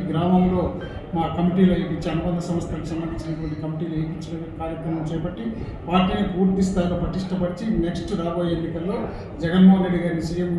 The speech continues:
చేసుకోవడంతో పాటు గోవిందరెడ్డి గారిని ఎమ్మెల్యే చేసుకోవాలనే ఉద్దేశంలో భాగంగా ఇక్కడ మమ్మల్ని కూడా పరిశీలకుడుగా పంపించడం జరిగింది. ఇక్కడ ఉన్నటువంటి కార్యక్రమాలపై ఎప్పటికప్పుడు నేను అన్న ఆధ్వర్యంలో చూసుకుంటూ ఈ కార్యక్రమం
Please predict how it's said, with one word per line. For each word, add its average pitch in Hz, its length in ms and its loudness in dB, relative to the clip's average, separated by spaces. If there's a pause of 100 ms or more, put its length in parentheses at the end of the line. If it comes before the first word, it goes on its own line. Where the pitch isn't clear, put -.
(100)
చేసుకోవడంతో 170 580 -6
పాటు 180 240 -4
గోవిందరెడ్డి 160 380 -2
గారిని 180 260 2
ఎమ్మెల్యే 165 320 -2
చేసుకోవాలనే 160 460 -2
ఉద్దేశంలో 160 460 -4 (100)
భాగంగా 165 340 -6 (440)
ఇక్కడ 202 160 2 (120)
మమ్మల్ని 180 300 2
కూడా 180 180 0
పరిశీలకుడుగా 165 640 -6
పంపించడం 156 520 -6
జరిగింది. 170 340 -4
ఇక్కడ 165 220 -4
ఉన్నటువంటి 165 420 -4 (480)
కార్యక్రమాలపై 175 680 0 (120)
ఎప్పటికప్పుడు 165 560 -6
నేను 165 220 -6
అన్న 165 180 -4 (120)
ఆధ్వర్యంలో 170 420 -2 (100)
చూసుకుంటూ 180 380 -6 (400)
ఈ - 40 -4 (100)
కార్యక్రమం 170 420 -2